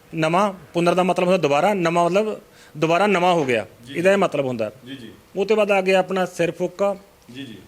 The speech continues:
Speaker 1: ਕੁਟਕੀ।
Speaker 2: ਇਹ ਕੀ ਚੀਜ਼ ਹੈ ਜੀ, ਸਿਰ ਫੋਕਾ ਕੀ ਹੈ ਜੀ?
Speaker 1: ਸਿਰ ਫੋਕਾ ਵੀ ਇੱਕ ਜੜੀ ਬੂਟੀ ਹੈ ਜੀ,
Speaker 2: ਹੂੰ, ਹੂੰ।
Speaker 1: ਤੇ ਭ੍ਰਿੰਗਰਾਜ ਹੋ ਗਿਆ। ਇਹ ਅੱਠੇ ਚੀਜ਼ਾਂ ਦਾ ਆਪਾਂ ਨੇ ਬਰਾਬਰ ਮਾਤਰਾ 'ਚ ਲੈ ਕੇ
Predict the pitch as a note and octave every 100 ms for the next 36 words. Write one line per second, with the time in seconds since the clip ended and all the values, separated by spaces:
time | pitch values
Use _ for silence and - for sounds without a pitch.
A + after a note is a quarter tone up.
0 | - _ _ F3+ F3 F3 G#3 G#3+ C4+ D4+
1 | B3+ B3 C4+ B3+ A#3+ A3+ A3 A3+ G#3+ G#3
2 | G3 F3+ - - - - - F3 F#3 F#3+
3 | G3+ F#3+ G#3 G3+ G3 D#3+ D3 D3 D3 E3+
4 | E3 E3+ F#3+ - C3+ C3 - - - -
5 | F#3 G#3 D#3+ C3+ B2 A#2 A2 - - F#3+
6 | G#3+ A#3 F#3+ - G#3 G#3+ F#3+ D#3 E3+ E3+
7 | E3+ F3 E3 - D#3 D#3 D#3 D#3+ C#3+ B2+
8 | C3 D3 B2+ - C3+ C3 C3+ A#2+ A#2+ D3
9 | B2